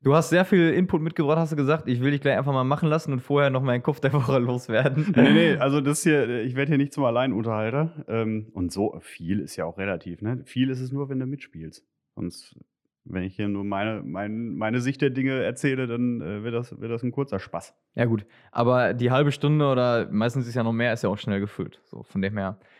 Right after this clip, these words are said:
Speaker 1: äh
Speaker 2: Ja, äh, tatsächlich habe ich, äh, jetzt eine Nachricht bekommen, in der es hieß, man wünscht sich längere Folgen.
Speaker 1: Oh, da gibt's bestimmt auch Leute, die sagen, äh
Speaker 2: Wir wünschen uns gar keine
Speaker 1: <laughs>
Speaker 2: Folgen.
Speaker 1: Nee, aber zumindest nicht so lang.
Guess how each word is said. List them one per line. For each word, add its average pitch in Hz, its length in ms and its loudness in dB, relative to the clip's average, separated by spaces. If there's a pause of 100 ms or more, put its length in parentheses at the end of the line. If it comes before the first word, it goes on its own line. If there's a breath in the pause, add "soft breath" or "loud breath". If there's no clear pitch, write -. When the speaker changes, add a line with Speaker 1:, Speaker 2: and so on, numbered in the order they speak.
(200 soft breath)
Speaker 1:
äh 101 240 2 (100)
Speaker 2:
Ja, 143 140 4 (100)
äh, 107 240 -4
tatsächlich 147 400 -2
habe 143 140 0
ich, - 200 -12
äh, 127 220 -2
jetzt 123 260 -4
eine 123 180 -2
Nachricht 127 340 -2
bekommen, 135 320 -2
in 123 60 -2
der 123 100 -2
es 120 60 -10
hieß, 131 180 -6
man 120 180 0
wünscht 143 260 0
sich 123 140 -4
längere 127 320 -2
Folgen. 117 460 -6 (880)
Speaker 1:
Oh, 117 120 6
da 107 80 4
gibt's 117 180 -2
bestimmt 139 260 0
auch 135 80 6
Leute, 131 200 4
die 123 140 0
sagen, 120 440 0
äh 107 500 -2 (160)
Speaker 2:
Wir 131 160 2
wünschen 139 240 4
uns 123 140 0
gar 127 180 4
keine 104 220 4
Speaker 1:
<laughs> - 0 -
Speaker 2:
Folgen. 160 800 4
Speaker 1:
Nee, 147 380 6
aber 139 180 4
zumindest 151 320 2
nicht 139 140 0
so 113 100 -2
lang. 113 360 -2